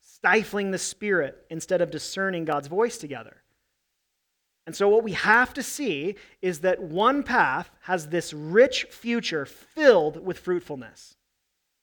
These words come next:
and the other results in division and the death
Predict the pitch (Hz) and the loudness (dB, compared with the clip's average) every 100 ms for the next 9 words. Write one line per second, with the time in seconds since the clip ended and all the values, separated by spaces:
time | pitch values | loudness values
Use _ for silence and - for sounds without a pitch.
0 | _ _ _ _ _ 185 175 190 277 269 | _ _ _ _ _ -4 0 4 4 4
1 | 165 180 262 - _ _ - 175 208 208 | 4 4 2 -4 _ _ -6 0 2 2
2 | 208 175 165 156 294 180 147 170 226 - | 0 -2 -4 -2 -2 -2 -4 -6 -10 -14
3 | _ - 185 180 151 135 247 170 135 - | _ -8 -4 -4 -6 0 2 2 -2 -12
4 | - | -20